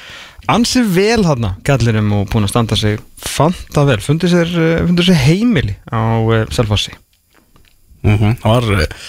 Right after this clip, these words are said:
Speaker 2: hreinskilinn í viðtali við punktur net eftir, eftir leikinn í gær, það er óhætt að segja það.
Speaker 1: Gaz?
Speaker 2: Já. Talaði um það að hann bara, hann var tekinn af velli og hefði mögulega átt að fá rautt spjald og,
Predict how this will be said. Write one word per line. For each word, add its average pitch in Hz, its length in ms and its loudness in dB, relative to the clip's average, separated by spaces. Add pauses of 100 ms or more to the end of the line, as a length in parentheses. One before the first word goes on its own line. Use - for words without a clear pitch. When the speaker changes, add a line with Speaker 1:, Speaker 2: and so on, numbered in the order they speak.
(140)
Speaker 2:
hreinskilinn 160 520 2
í 131 80 2
viðtali 143 380 2
við 127 220 2
punktur 131 280 2
net 139 180 2
eftir, 131 280 2 (160)
eftir 123 200 4
leikinn 131 220 4
í 113 60 4
gær, 135 180 2
það 120 160 2
er 120 100 4
óhætt 120 60 -2
að 123 60 2
segja 131 180 2
það. 139 140 0 (1600)
Speaker 1:
Gaz? 208 380 -2 (180)
Speaker 2:
Já. 113 380 2 (1400)
Talaði 117 220 2
um 104 60 0
það 113 200 2
að 110 140 2
hann 113 500 0
bara, 110 260 2
hann 113 160 2
var 110 120 0
tekinn 110 360 0
af 107 80 2
velli 160 420 0
og 120 220 0 (320)
hefði 117 180 2
mögulega 120 280 2
átt - 80 -6
að - 80 -4
fá 117 80 2
rautt 147 400 0
spjald 175 460 0
og, 139 140 2